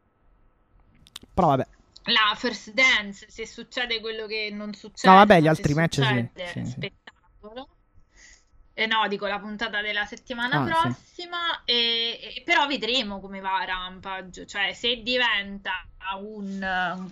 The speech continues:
Speaker 2: coso, un covo di match riempitivi esattamente come Dynamite, meglio no, cioè meglio che iniziate a portare un po' di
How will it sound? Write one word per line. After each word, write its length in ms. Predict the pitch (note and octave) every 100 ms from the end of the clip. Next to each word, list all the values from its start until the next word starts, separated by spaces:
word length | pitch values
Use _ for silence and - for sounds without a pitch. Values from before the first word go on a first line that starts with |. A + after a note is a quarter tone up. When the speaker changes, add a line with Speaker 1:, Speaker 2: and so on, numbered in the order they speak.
| -
Speaker 2:
coso, 760 | G#3+ G#3 F#3 - F#3+ F#3 F#3 F#3+
un 160 | G3+
covo 720 | - A#3+ G#3+ F#3+ G3 F#3 F#3 - _ _ _ _ _ _ _ - -
di 260 | G3+ B3 A3
match 500 | A#3+ A3+ A3 - A3
riempitivi 760 | G#3+ A3 G#3 A#3 B3+ A#3+ G#3
esattamente 600 | G3+ G#3+ - B3 B3 B3
come 220 | G#3+ A3+ C4
Dynamite, 840 | A3 A3+ A#3 A#3 G#3+ A#3 A#3+ A3
meglio 380 | G3+ G#3+ G#3+ G3+
no, 260 | G#3+ G#3
cioè 240 | G3 G#3+ G3 - - -
meglio 360 | A#3 B3+ B3 A3+
che 260 | A3+ G#3+
iniziate 500 | G#3 A3 A3 A#3 G3+ G3+
a 40 |
portare 460 | - A3+ - G3 G3+
un 160 | G#3
po' 240 | - A#3 A#3
di 320 | F#3+ G3+ G3